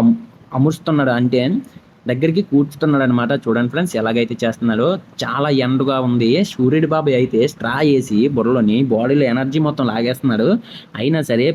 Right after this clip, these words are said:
పని మాత్రం వదలకుండా చేస్తున్నారు వీళ్ళు. ఫ్రెండ్స్, మన తాపి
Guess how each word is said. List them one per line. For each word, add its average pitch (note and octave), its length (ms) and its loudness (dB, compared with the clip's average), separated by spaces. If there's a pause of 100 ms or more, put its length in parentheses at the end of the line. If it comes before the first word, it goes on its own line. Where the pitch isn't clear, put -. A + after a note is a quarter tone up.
పని A#2 220 0
మాత్రం A#2+ 320 -2 (260)
వదలకుండా C#3+ 600 -2
చేస్తున్నారు A2+ 440 -4
వీళ్ళు. A2 220 2 (420)
ఫ్రెండ్స్, G3 320 0
మన C#3+ 140 2 (680)
తాపి D#3 240 -2